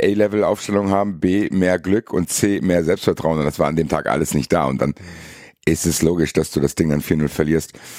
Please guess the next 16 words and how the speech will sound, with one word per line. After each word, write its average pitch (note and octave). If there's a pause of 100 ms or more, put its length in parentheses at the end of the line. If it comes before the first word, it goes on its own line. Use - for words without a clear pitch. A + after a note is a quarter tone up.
(180)
Dass -
Leute E2+
sich D#2+
dann D#2+
über D2
die C#2+
zweite D2+
Halbzeit F2+
aufgeregt D#2+
haben, D#2
hat D2+
mich D2+
dann E2
gewundert, D2
weil B1
was, C2